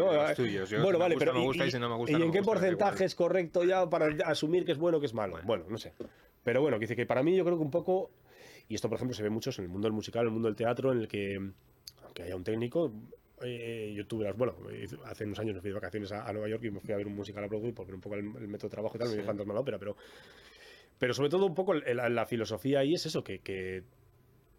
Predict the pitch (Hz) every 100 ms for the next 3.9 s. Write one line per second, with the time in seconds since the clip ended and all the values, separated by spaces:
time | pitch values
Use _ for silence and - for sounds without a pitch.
0 | - - 151 135 135 147 147 180 98 87
1 | - 90 98 107 101 98 95 98 110 -
2 | 117 123 147 156 - - - 98 98 127
3 | 151 107 92 90 85 85 127 98